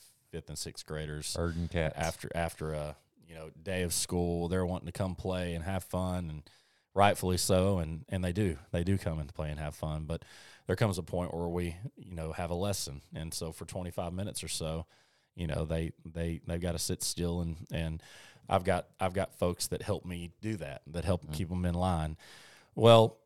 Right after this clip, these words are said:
Speaker 1: uh, after the lesson yesterday, and like, mind you, this, this was, uh, after we were all done yesterday, second week, I have a lady come up to me, and she, uh, she said,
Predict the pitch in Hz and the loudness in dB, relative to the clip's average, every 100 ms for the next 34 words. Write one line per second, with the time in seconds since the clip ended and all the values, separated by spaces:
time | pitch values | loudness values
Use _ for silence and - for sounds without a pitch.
0 | _ - 107 98 92 - 107 98 107 98 | _ 6 8 10 6 6 4 6 4 4
1 | 101 160 - 101 92 104 127 - - 98 | 6 6 6 4 2 0 -6 -14 -2 2
2 | 113 - 85 85 90 82 - 85 - 90 | 2 2 0 2 2 0 -2 -4 -2 0
3 | 90 85 87 90 - - - 87 - 90 | 0 0 0 0 -2 -6 -6 -4 -2 -2
4 | 85 - - - _ _ 85 82 - 85 | 0 -2 -4 -6 _ _ -6 -4 -2 -4
5 | - 92 90 85 85 92 87 85 80 - | -4 -6 -4 -2 0 0 -2 -2 -4 -6
6 | 78 78 78 78 - _ _ _ - 92 | -6 -4 -4 -4 -8 _ _ _ -2 -2
7 | 85 82 85 82 - - _ _ - - | 0 -2 -4 -6 -8 -14 _ _ -14 -8
8 | 82 80 82 80 - 80 73 - 82 78 | -6 -6 -6 -6 -8 -10 -10 -8 -8 -8
9 | 78 78 76 - _ _ _ _ _ - | -10 -12 -14 -20 _ _ _ _ _ -20
10 | _ - - 95 87 82 - _ _ _ | _ -6 -4 -4 -6 -8 -12 _ _ _
11 | _ _ - 85 80 78 - - - - | _ _ -6 -2 -2 -4 -6 -8 -4 -2
12 | 90 78 | -2 -4